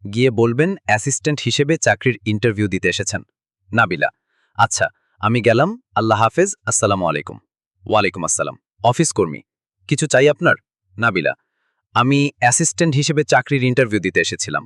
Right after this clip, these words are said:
অফিস কর্মী, আমি যতটুকু শুনেছি, অ্যাসিস্ট্যান্ট বলে নিয়োগ দেওয়া হয়েছে।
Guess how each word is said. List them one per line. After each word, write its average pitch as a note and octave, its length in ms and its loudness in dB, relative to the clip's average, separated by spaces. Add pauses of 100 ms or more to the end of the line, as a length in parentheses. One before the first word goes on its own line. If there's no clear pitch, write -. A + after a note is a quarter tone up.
(640)
অফিস A#2 320 2
কর্মী, C#2 280 -6 (760)
আমি A#2 280 2
যতটুকু D3+ 520 -2
শুনেছি, D#3+ 480 0 (320)
অ্যাসিস্ট্যান্ট D3 560 0
বলে D3+ 180 4
নিয়োগ B2 320 2
দেওয়া B2 220 4
হয়েছে। F#2+ 340 -2